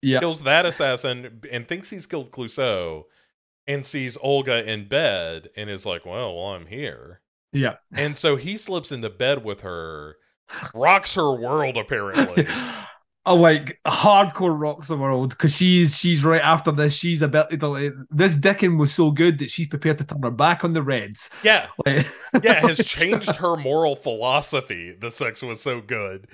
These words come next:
Speaker 2: And so
Speaker 1: But she, she thinks it's Clouseau. <laughs>
Speaker 2: Right, right. But he, like, Omar Sharif slips out having
Speaker 1: Yeah.
Speaker 2: just killed Clouseau, in his mind, killed Clouseau,
Speaker 1: Yeah.
Speaker 2: bedded this woman, and now he's taken off.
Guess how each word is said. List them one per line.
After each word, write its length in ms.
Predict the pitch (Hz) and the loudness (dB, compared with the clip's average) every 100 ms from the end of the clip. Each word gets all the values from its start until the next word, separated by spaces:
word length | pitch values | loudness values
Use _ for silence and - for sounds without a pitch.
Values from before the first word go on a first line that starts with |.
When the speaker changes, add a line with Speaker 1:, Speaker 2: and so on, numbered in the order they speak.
| 135 _ _ _ _ _ 165 | -20 _ _ _ _ _ 0
Speaker 2:
And 640 | 175 170 175 170 165 - _ _ _ _ _ _ _ _ _ - | 2 4 2 -2 -8 -18 _ _ _ _ _ _ _ _ _ -14
so 360 | 180 - 180 165 | -6 2 4 4
Speaker 1:
But 100 | 165 | 0
she, 380 | 175 180 160 - - | -2 0 -2 -4 -12
she 240 | - 190 | 0 2
thinks 400 | 185 170 160 - | 2 0 -2 -6
it's 160 | 160 147 | -8 -8
Clouseau. 480 | - 359 403 - 165 - | -2 4 4 6 2 4
<laughs> 380 | 196 226 - 240 | 4 4 2 -2
Speaker 2:
Right, 0 | |
right. 640 | 185 214 165 247 - 175 151 | 2 4 4 -2 -6 -12 -2
But 140 | 180 | -2
he, 240 | - 220 | -2 -8
like, 240 | 175 156 156 | -2 -2 0
Omar 240 | 160 156 | 0 0
Sharif 340 | 143 226 214 160 | -2 -4 -6 -6
slips 500 | - - 139 147 - | -8 -2 -2 0 2
out 380 | 214 175 131 - | 4 4 2 0
having 420 | 131 127 123 120 | 0 0 -2 -2
Speaker 1:
Yeah. 120 | 127 - _ _ _ _ | -4 -6 _ _ _ _
Speaker 2:
just 320 | - 170 185 | -2 -2 0
killed 220 | 220 190 | -2 -2
Clouseau, 580 | - 160 135 139 117 110 | -4 -6 -4 -2 -2 -2
in 80 | 113 | -6
his 200 | 147 165 | -6 -6
mind, 240 | 117 98 | -6 -6
killed 260 | - 180 202 | -6 -6 -6
Clouseau, 600 | 196 170 139 113 110 104 - | -8 -6 -4 -2 -4 -8 -4
Speaker 1:
Yeah. 260 | 131 113 - | -2 -2 -2
Speaker 2:
bedded 300 | 135 160 156 | -2 -2 -2
this 200 | 139 131 | -6 -6
woman, 320 | 120 113 104 | -8 -6 -8
and 140 | 107 107 | -8 -8
now 160 | 110 | -8
he's 200 | 107 117 | -10 -12
taken 300 | - 101 92 | -8 -8 -8
off. 300 | 76 - _ | -16 -18 _